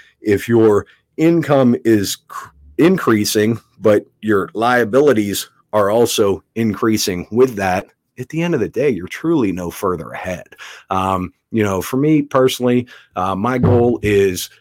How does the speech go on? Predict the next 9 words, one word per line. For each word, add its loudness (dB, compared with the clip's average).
to 0
buy -4
more -2
assets, -4
create -2
more -4
assets, -4
create -2
more, 0